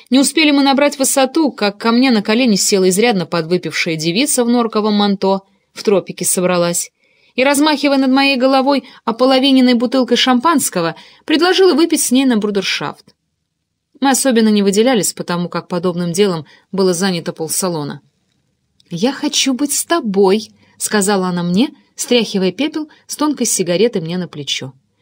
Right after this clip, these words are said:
«Гоша мне надоел. Он жмот.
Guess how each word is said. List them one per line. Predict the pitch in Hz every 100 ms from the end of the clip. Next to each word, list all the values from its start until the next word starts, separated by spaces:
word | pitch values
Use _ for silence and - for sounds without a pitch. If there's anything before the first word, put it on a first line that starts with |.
| _ _ _ -
«Гоша | 208 359 -
мне | 185 175
надоел. | 180 240 311 330 202 175 180 214 _ _ _ _ _ _
Он | 339
жмот. | 311 311 294 226 226